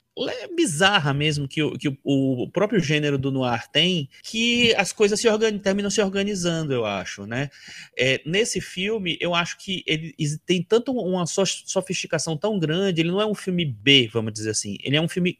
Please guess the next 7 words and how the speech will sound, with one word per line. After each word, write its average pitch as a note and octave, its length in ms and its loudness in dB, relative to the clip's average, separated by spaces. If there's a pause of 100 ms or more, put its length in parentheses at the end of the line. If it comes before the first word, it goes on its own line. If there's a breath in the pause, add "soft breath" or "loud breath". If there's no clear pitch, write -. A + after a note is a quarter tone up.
(140)
que F3+ 100 -2
ele E3+ 80 2
é D#3 120 4
tão G#3+ 200 -6
sofisticado D#3 920 0 (380 soft breath)
que G3+ 840 -2
essa F3+ 840 0